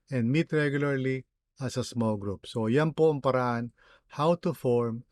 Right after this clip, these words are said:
a small group. Huwag natin kalilimutan ang ating, ah, paulit-ulit na sinasabi, a small group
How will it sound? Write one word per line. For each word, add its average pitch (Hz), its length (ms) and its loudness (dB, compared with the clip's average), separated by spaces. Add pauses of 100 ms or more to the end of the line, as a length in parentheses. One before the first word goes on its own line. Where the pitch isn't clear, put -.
a 110 80 0
small 104 320 -2
group. 98 320 -6 (1400)
Huwag 127 160 2
natin 139 320 2
kalilimutan 156 800 2
ang 120 240 -6
ating, 120 400 0
ah, 113 320 -4 (560)
paulit-ulit 143 720 2
na 123 240 -2
sinasabi, 143 720 -2
a 139 80 -6
small 147 400 2
group 160 320 -2